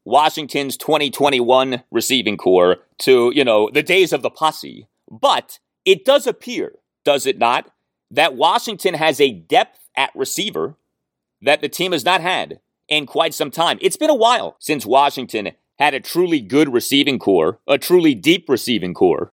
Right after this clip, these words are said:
You really have to go back to the twenty sixteen season for the last time that Washington had a truly good receiving core. That was the season in which Pierre Garcon, Deshaun Jackson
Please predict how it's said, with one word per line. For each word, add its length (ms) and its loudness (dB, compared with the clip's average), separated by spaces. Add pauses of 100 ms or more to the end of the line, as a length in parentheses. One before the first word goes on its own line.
You 120 2
really 180 6
have 120 2
to 80 -10
go 160 4
back 320 0
to 80 -8
the 60 -20
twenty 320 -4
sixteen 500 -4
season 500 -10 (240)
for 80 2
the 80 4
last 300 2
time 380 -4
that 240 4
Washington 600 0 (260)
had 180 -2
a 60 -10
truly 340 -10
good 220 -6
receiving 460 -6
core. 380 0 (200)
That 200 0
was 140 -6
the 100 -16
season 480 -8
in 220 -6
which 280 -2
Pierre 240 0
Garcon, 560 0
Deshaun 360 -2
Jackson 520 -2